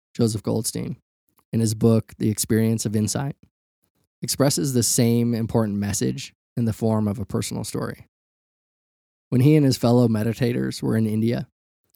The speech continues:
an elephant would often be walking down the road when they traveled into town.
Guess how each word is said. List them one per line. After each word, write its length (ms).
an 140
elephant 400
would 100
often 720
be 100
walking 380
down 240
the 80
road 400
when 100
they 80
traveled 360
into 260
town. 380